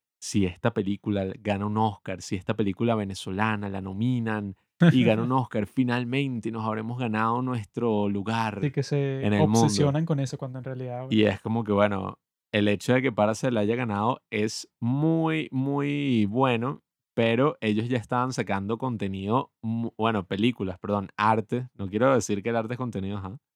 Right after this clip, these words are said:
Speaker 1: Ellos ya estaban sacando películas muchísimo, yo creo que incluso podríamos decir hasta superiores
Speaker 2: Claro.
Speaker 1: que Parasite y
Speaker 2: Porque
Speaker 1: desde
Speaker 2: Parasite
Speaker 1: hace diez años,
Speaker 2: no la
Speaker 1: veinte
Speaker 2: escogimos
Speaker 1: años.
Speaker 2: como la mejor. Ajá.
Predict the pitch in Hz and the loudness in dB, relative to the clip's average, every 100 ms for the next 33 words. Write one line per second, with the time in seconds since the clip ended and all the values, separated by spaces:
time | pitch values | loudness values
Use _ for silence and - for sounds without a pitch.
0 | _ _ _ _ - 113 120 120 127 135 | _ _ _ _ 4 6 8 6 2 0
1 | 139 139 110 110 131 131 107 147 147 131 | 0 -2 -2 -4 -2 -2 0 2 0 0
2 | 135 135 - 139 147 160 165 156 117 117 | -4 -6 0 0 0 -2 -2 -2 0 0
3 | 131 165 147 127 113 156 131 117 156 143 | 0 0 -2 -2 -2 0 2 2 2 -2
4 | 117 131 160 151 143 107 101 101 113 147 | -2 -4 -4 -4 -4 0 2 4 4 2
5 | 185 - _ _ - 147 139 147 _ _ | -4 -12 _ _ 2 2 2 -4 _ _
6 | _ _ - 107 104 110 127 - 160 175 | _ _ 2 4 6 6 6 4 2 0
7 | - _ 120 110 104 101 - 143 147 113 | -6 _ 2 4 6 4 2 2 4 6
8 | 107 - - 117 123 117 147 147 143 147 | 6 6 4 2 4 4 4 4 2 2
9 | 170 156 143 151 170 160 147 131 131 123 | 4 4 4 0 -2 -2 0 0 -2 -8
10 | _ 185 - | _ -12 -12